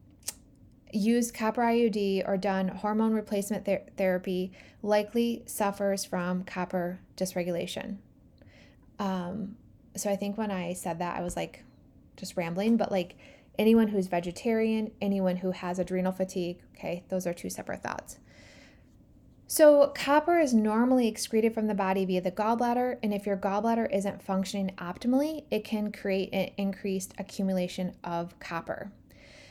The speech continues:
So increased copper retention can also cause abnormal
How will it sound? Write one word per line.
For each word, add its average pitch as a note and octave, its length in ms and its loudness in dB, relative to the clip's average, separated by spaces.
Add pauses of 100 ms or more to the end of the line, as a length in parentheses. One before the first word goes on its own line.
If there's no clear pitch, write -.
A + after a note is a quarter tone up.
(120)
So G#3+ 500 6
increased A#3 440 4
copper G#3+ 280 -2
retention A3 520 0
can A3 220 -2
also F#3+ 320 -2
cause F#3 500 -4 (200)
abnormal F3+ 680 -2